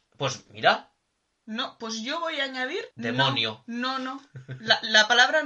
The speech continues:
Speaker 2: o sea, la negación, no.
Speaker 1: No.
Speaker 2: Sí.
Speaker 1: No.
Speaker 2: O sea, no. Quiero la, eh, la palabra no.
Speaker 1: La palabra no. Está bien.
Speaker 2: Claro que está bien.
Speaker 1: Está bien. O sea, prefieres el no al sí.
Speaker 2: Bueno, a ver, depende para qué.
Speaker 1: Ah, no, no, no.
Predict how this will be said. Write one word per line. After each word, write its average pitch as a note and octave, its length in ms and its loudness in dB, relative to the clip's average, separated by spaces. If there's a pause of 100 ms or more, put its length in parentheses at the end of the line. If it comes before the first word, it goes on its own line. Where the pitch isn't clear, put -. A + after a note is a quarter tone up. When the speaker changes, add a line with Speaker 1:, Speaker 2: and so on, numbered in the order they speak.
Speaker 2:
o A#3 80 -4
sea, A#3 120 -4
la G#3+ 140 2
negación, G#3+ 580 -4
no. G#3+ 400 -6 (440)
Speaker 1:
No. F3+ 460 4 (120)
Speaker 2:
Sí. C4 420 -10 (380)
Speaker 1:
No. A3+ 180 -4
Speaker 2:
O B3 80 4
sea, C#4 240 12
no. C#4 480 4 (560)
Quiero D#4 320 2 (120)
la, B3+ 380 8
eh, A#3+ 280 4
la A#3+ 180 10
palabra C#4+ 460 8
no. C4+ 340 -8
Speaker 1:
La A#2 180 -8
palabra D#3 360 2
no. D3+ 320 -4 (760)
Está C3+ 240 0
bien. A#2 320 -8 (420)
Speaker 2:
Claro F3+ 260 -6
que F#3+ 80 -12
está F3+ 200 2
bien. F3 140 -2
Speaker 1:
Está B2+ 140 2
bien. B2+ 220 -4
O C3+ 60 -6
sea, C3+ 140 2
prefieres C#3+ 380 0
el D3+ 100 0
no F3 80 0
al C#3+ 100 2
sí. - 320 -4 (100)
Speaker 2:
Bueno, G3 340 -2
a F#3+ 40 0
ver, F#3 180 -4
depende G#3 420 -2
para F3 280 -6
qué. F3+ 220 -8
Speaker 1:
Ah, A#2 220 -2
no, D3 160 -6
no, D3+ 100 -8
no. D3 240 -10